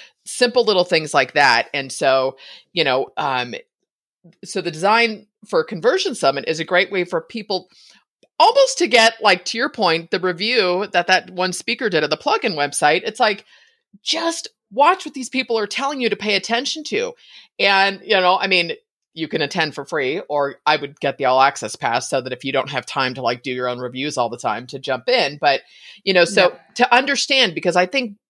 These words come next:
Speaker 1: where we're coming from, and then I have another question for you about, um, ugly design, but is
Speaker 2: Mm-hmm.
Speaker 1: I,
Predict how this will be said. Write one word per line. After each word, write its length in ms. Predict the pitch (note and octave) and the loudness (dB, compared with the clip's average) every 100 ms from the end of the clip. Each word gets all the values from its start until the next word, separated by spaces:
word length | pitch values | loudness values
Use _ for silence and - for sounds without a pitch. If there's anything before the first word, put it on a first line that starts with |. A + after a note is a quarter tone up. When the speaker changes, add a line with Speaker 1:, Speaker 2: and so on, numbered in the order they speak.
| _ _ _ F#3 | _ _ _ -10
Speaker 1:
where 200 | F3 F3+ | 0 2
we're 100 | F3 | 2
coming 280 | E3 A3+ A#3 | -2 -2 -2
from, 240 | A3 C#3+ C#3+ | 0 0 2
and 100 | D3 | 0
then 80 | |
I 40 | D3+ | 0
have 100 | D3+ | 2
another 300 | C#3+ C#3+ D#3+ | 2 2 2
question 440 | - D3+ - D3+ | 0 -4 -4 -12
for 220 | - C3+ | -2 0
you 300 | A#2+ A#2 A#2 - | 0 -2 -4 -4
about, 500 | C3+ C3+ B2+ B2 B2 _ _ - | -4 0 2 2 0 _ _ -10
um, 540 | A#2+ A#2 A#2 A#2+ B2 _ _ | -8 -8 -12 -16 -20 _ _
ugly 280 | E3 F3+ C3+ | -2 -2 -4
design, 440 | A#2+ A#2+ A#2 A#2+ - - - B3+ - | -6 -4 -4 -4 -12 -20 -20 -20 0
but 220 | A3 F3 - - | 2 2 -2 0
is 440 | F#3+ D#3+ D#3+ - - | 4 4 4 -4 -8
Speaker 2:
Mm-hmm. 200 | G3 E3 D#3+ _ _ | -8 -8 -12 _ _
Speaker 1:
I, 120 | G3 | -4